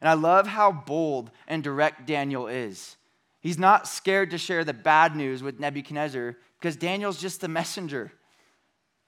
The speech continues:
This is really between Nebuchadnezzar and God, and, and Daniel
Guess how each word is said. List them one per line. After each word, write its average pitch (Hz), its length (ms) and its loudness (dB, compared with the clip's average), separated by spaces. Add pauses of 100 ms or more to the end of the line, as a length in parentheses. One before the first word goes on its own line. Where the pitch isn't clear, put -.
(160)
This 180 180 -2
is 175 100 -2
really 202 220 4
between 180 400 -4
Nebuchadnezzar 180 580 -2
and 151 160 -4
God, 160 300 4
and, 147 120 -8
and 156 140 -6
Daniel 170 380 -2